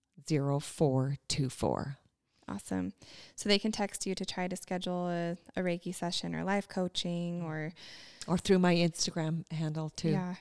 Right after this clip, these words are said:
Speaker 2: So
Speaker 1: And
Speaker 2: reach out.
Speaker 1: Facebook.
Speaker 2: It's, it, I know that it's been so,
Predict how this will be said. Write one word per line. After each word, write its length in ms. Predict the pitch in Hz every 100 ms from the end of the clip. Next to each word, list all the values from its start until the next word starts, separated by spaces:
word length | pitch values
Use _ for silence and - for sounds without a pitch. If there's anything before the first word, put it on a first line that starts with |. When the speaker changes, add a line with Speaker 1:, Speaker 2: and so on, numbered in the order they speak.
| _ -
Speaker 2:
So 380 | - 202 196 190 - _ _ _ _ _ -
Speaker 1:
And 100 | 240
Speaker 2:
reach 240 | 269 -
out. 360 | 185 180 190 190
Speaker 1:
Facebook. 120 | 160
Speaker 2:
It's, 600 | 202 202 - - - - -
it, 220 | 214 214 _ _ _ _ - _ _ -
I 160 | 208
know 240 | 214 208 202
that 140 | 196
it's 260 | 180 170 -
been 360 | - 190 185 185
so, 560 | - 190 185 180 180